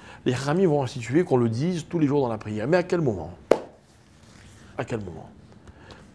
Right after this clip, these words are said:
Près du schéma. Le schéma, c'est un moment dans lequel on constate qui est Hachem,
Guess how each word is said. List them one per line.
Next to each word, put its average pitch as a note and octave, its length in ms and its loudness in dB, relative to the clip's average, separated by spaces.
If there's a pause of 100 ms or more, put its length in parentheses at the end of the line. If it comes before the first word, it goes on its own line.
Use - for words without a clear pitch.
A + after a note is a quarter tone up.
(180)
Près D3 160 -4
du B2+ 140 -4
schéma. - 380 -10 (680)
Le D#3+ 120 10
schéma, F#3+ 380 8
c'est - 80 -2
un F3 60 6
moment F3 260 8
dans E3+ 120 8
lequel C#3 500 6 (1400)
on F#3 100 8
constate G#3 640 8
qui G3 260 6
est E3 40 10
Hachem, D#3+ 600 6